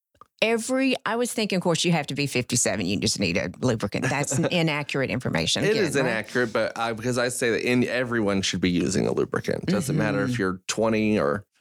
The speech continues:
Speaker 2: seventy.
Speaker 1: Right.
Speaker 2: Yeah, everyone should use lubricant. It makes everything, makes a world of difference, even if it's, you don't feel like you need it. If you, if you've ever tried a good lubricant, it will make a huge difference. You will notice a difference. It feels a lot better.
Speaker 1: Yeah,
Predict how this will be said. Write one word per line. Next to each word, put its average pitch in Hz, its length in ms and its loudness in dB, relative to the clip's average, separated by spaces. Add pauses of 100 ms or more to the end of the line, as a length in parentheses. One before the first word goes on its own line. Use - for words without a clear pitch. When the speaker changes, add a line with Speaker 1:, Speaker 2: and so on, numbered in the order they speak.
(140)
Speaker 2:
seventy. 80 680 -2
Speaker 1:
Right. 190 440 2
Speaker 2:
Yeah, 82 240 0
everyone 156 400 2
should 131 160 2
use 98 260 2
lubricant. 87 380 0
It - 180 -4
makes 131 300 0
everything, 104 420 0
makes 175 180 0
a 117 60 0
world 95 240 0
of 95 80 -2
difference, 98 460 0
even 143 220 2
if 104 160 -2
it's, - 300 -2 (340)
you 113 80 2
don't 113 220 0
feel 117 160 4
like 117 220 0
you 107 60 4
need 104 200 4
it. 104 240 0 (140)
If 107 180 -4
you, 101 60 6
if - 320 -6
you've 110 200 6
ever 135 200 0
tried 104 420 0
a - 20 -4
good 98 340 0
lubricant, 113 520 2
it 110 100 2
will 110 260 4
make 98 260 0
a 95 40 0
huge 95 320 2
difference. 90 500 0
You 98 120 6
will 104 180 4
notice 95 380 2
a - 20 -8
difference. 82 460 0
It 87 100 0
feels 95 280 0
a - 40 0
lot 71 320 -2
better. - 420 -2 (440)
Speaker 1:
Yeah, 208 200 2